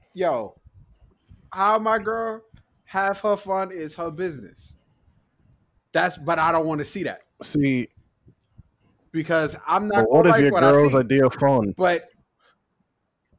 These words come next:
Speaker 1: is what?
Speaker 2: Oh, no, go, go.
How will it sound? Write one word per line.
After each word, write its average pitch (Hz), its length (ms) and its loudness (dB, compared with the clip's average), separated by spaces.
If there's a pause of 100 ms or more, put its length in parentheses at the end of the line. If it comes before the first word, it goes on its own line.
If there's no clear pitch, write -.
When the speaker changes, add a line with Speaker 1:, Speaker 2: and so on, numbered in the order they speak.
(3250)
Speaker 1:
is 147 140 -8
what? 135 140 -6
Speaker 2:
Oh, 139 40 4
no, 165 120 4
go, 190 200 4 (160)
go. - 20 -12